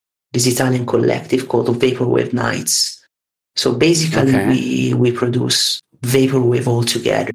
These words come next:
Speaker 1: And
Speaker 2: Cool.
Speaker 1: yeah, it was an amazing time. Yes, it was two thousand fifteen. Yeah.
Speaker 2: Oh my God, I forgot about this. The, the Elemental ninety-five put out the,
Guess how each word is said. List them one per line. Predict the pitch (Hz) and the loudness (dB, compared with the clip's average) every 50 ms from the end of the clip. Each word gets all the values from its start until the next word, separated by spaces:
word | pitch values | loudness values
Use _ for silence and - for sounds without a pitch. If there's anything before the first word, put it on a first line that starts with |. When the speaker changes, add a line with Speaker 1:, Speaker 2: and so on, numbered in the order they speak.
| - _ _ _ _ _ - | -12 _ _ _ _ _ -2
Speaker 1:
And | 120 120 120 117 117 117 113 110 110 104 | 0 2 2 2 2 0 0 -2 -2 0
Speaker 2:
Cool. | - 123 127 139 131 101 87 - - - 98 - _ _ - | 0 0 0 0 -2 -4 -6 -8 -12 -16 -20 -20 _ _ 0
Speaker 1:
yeah, | 135 139 147 147 143 143 | 2 2 2 2 2 2
it | 139 | 2
was | 139 139 135 - - - - - _ _ _ _ _ _ | 2 2 0 -2 -4 -6 -10 -14 _ _ _ _ _ _
an | 123 127 | -2 0
amazing | 127 127 127 127 123 120 123 127 123 120 | 2 2 2 2 2 0 -2 -2 -4 -4
time. | - - 123 120 117 113 117 - - - 147 | -4 -4 -4 -6 -6 -8 -12 -14 -16 -12 -8
Yes, | 139 131 127 - 135 | -6 -4 -4 -4 -2
it | 135 | -2
was | 135 135 - - | -2 -2 -2 -2
two | - 143 | -2 -2
thousand | 135 - 160 160 156 151 139 135 | -2 0 0 0 0 0 -2 -2
fifteen. | - - - - - - - - - 160 - - - - _ _ _ _ _ - | -2 -4 -4 -4 -6 -6 -6 -6 -4 -4 -4 -6 -8 -12 _ _ _ _ _ -6
Yeah. | - - - - - - _ _ _ _ _ _ - - - - - - - - - - _ _ _ - | -4 -2 -2 -4 -6 -12 _ _ _ _ _ _ -20 -20 -18 -18 -18 -18 -20 -20 -20 -20 _ _ _ 0
Speaker 2:
Oh | - 208 220 233 240 | 2 2 4 4 4
my | 220 220 214 208 | 4 4 2 2
God, | 170 160 190 202 208 202 190 | 2 2 2 4 4 4 2
I | 185 | 2
forgot | 175 - - 175 151 147 165 170 185 196 190 | 0 0 -2 -2 0 0 2 2 2 2 0
about | 165 175 165 160 - | 2 2 0 0 2
this. | - 151 139 - | 0 0 0 0
The, | - - - - 123 120 - | -4 -6 -6 -8 -10 -8 -2
the | - 135 127 123 127 - | 0 2 2 2 2 0
Elemental | - 143 156 160 160 160 160 151 151 143 | 0 2 2 2 2 2 2 0 0 2
ninety-five | 139 131 135 139 139 131 - - 123 131 151 175 160 143 | 2 2 2 0 0 -2 -2 -2 -2 0 0 -2 -2 -4
put | - - 131 117 117 | -4 -2 0 2 2
out | 117 117 123 123 - - | 2 2 0 -4 -4 -2
the, | 120 117 113 113 113 113 113 | 0 0 0 0 0 -2 -4